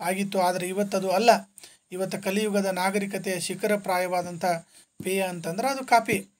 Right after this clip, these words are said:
ಸ್ವಭಾವದಿಂದ ಋಷಿಯಾದ ವಿಶ್ವಾಮಿತ್ರನಿಗೆ ಈ ರಹಸ್ಯ ಭವಿಷ್ಯ ತಿಳಿಯಿತು, ರಹಸ್ಯದ ಭವಿಷ್ಯ ತಿಳಿಯಿತು. ಆತ ರಾಜಸ ಕಾಪಿಗೆ ಅನುಗುಣವಾದ ರಾಜಸ ಎಮ್ಮೆಗಳನ್ನು ಸೃಷ್ಟಿ ಮಾಡಿದ.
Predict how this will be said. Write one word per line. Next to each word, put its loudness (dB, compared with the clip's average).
ಸ್ವಭಾವದಿಂದ 2
ಋಷಿಯಾದ 0
ವಿಶ್ವಾಮಿತ್ರನಿಗೆ -2
ಈ -2
ರಹಸ್ಯ 0
ಭವಿಷ್ಯ 2
ತಿಳಿಯಿತು, 0
ರಹಸ್ಯದ -2
ಭವಿಷ್ಯ 0
ತಿಳಿಯಿತು. -4
ಆತ 2
ರಾಜಸ 6
ಕಾಪಿಗೆ 2
ಅನುಗುಣವಾದ 2
ರಾಜಸ 2
ಎಮ್ಮೆಗಳನ್ನು 0
ಸೃಷ್ಟಿ -6
ಮಾಡಿದ. -2